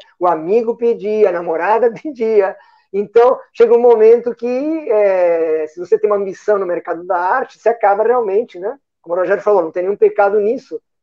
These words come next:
mas tem um pecado que você fica prisioneiro. Então, eu gosto das Fridas, como, como o Rogério falou, eu só me, tenho esse receio que você já expressou também, né? De buscar outros personagens com a tua expressão visual, pra que você não fique prisioneiro das Fridas.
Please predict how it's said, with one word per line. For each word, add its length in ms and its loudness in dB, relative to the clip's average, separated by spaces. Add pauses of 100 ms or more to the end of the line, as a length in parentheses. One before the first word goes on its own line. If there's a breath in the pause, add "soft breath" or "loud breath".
(220)
mas 260 0
tem 140 4
um 120 0
pecado 800 0
que 260 -10 (360)
você 280 0
fica 320 0 (220)
prisioneiro. 720 0 (480)
Então, 280 2
eu 100 6
gosto 300 4
das 200 -2
Fridas, 380 -4
como, 380 -10
como 180 -8
o 40 -4
Rogério 260 0
falou, 440 0 (300)
eu 100 -8
só 240 2
me, 160 0
tenho 220 4
esse 140 0
receio 460 2
que 80 -6
você 220 2
já 80 6
expressou 460 2
também, 380 -2
né? 120 -14 (440)
De 100 -4
buscar 500 4
outros 240 0
personagens 920 -2
com 100 -2
a 60 0
tua 160 -2
expressão 560 -4
visual, 600 -4 (360)
pra 100 -4
que 100 -8
você 180 -2
não 100 2
fique 240 -8
prisioneiro 680 -2
das 280 -2
Fridas. 380 -8